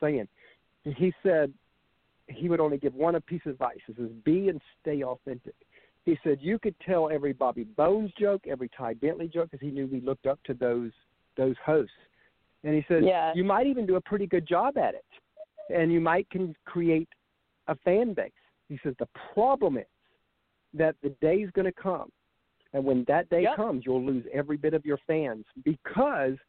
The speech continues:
Speaker 1: they were never attracted to authentic Chris. They were attracted to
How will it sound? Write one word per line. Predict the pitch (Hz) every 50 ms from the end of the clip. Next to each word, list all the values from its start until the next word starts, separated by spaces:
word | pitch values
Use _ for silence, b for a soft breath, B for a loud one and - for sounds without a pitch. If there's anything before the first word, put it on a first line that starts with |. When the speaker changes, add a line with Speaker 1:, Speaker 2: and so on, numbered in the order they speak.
| _ _ _ _ _ _ _
Speaker 1:
they | - 170 170
were | 147 147 143
never | 139 135 139 156 170 190 190 196 202 208
attracted | 196 - - - 214 240 220 - - 208 -
to | 143
authentic | - - 127 127 135 - _ _ - 208 240 220 - 185 - -
Chris. | - 117 107 -
They | 123 120
were | 123 120
attracted | 117 - - 151 143 - - 131
to | 120